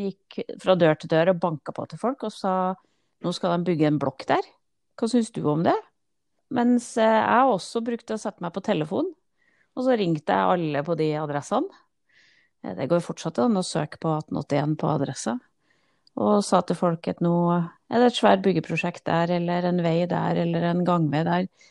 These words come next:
Hva synes du er best? Eh, hva synes du vi skal gjøre? Og dette henger litt sammen med bobletankegangen også, men bobletankegangen bygger på at du må liksom bestemme deg for hvem det er du vil skal stemme på deg. Eh,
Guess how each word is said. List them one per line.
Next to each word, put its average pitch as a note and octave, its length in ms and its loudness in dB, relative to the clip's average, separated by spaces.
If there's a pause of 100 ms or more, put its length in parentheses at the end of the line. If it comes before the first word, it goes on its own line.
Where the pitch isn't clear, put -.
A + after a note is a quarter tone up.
(140)
Hva G3 100 0
synes D4 240 2
du - 140 -2
er D3 80 4
best? - 460 -2 (960)
Eh, F#3 180 0
hva G3+ 240 0
synes A3+ 220 4
du - 160 0
vi - 100 0
skal - 220 -2
gjøre? - 320 0 (480)
Og - 180 4
dette A#3 220 6
henger A#3 260 4
litt B3+ 240 -2
sammen G3 480 2
med G#3+ 440 2
bobletankegangen F#3+ 1160 0
også, G#3+ 160 2
men G#3+ 280 2
bobletankegangen G3+ 920 2
bygger G3+ 240 2
på A3 160 2
at - 220 -6 (920)
du A3 180 4
må G#3 260 4
liksom C4 260 4
bestemme E3+ 400 0
deg F3+ 140 0
for G#3 100 2
hvem G3 420 -2
det G#3 140 4
er F#3 240 4
du G3 140 2 (100)
vil G3 420 -4
skal - 400 4
stemme B3+ 300 4
på G#4 140 2
deg. D#4 160 6 (1160)
Eh, A3 460 0